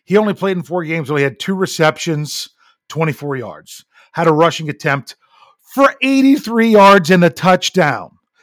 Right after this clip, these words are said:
So you gotta remember that. As a, as a freshman, he was <laughs> given, he was, he was given a handoff for an eighty-three yard touchdown.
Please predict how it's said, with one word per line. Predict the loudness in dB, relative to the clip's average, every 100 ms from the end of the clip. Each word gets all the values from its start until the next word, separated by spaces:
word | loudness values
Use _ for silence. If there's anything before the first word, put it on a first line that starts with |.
| _
So | -8 -4
you | -4
gotta | 0 0 2
remember | 0 0 -2
that. | -4 -4
As | -4 -2
a, | -4 -6 -6
as | -4 -2
a | -6
freshman, | -2 -2 -2 -6 -8 -8 -16 _ _ _ _ _
he | -4
was | -2 -2
<laughs> | -2
given, | -6 -2 -2
he | 0 0
was, | 0 -2
he | -4
was | -4 -4
given | -4 -2
a |
handoff | -2 0 0 0
for | 0
an | -2
eighty-three | -2 -8 -8 -6
yard | -6 -6
touchdown. | -14 -14 -20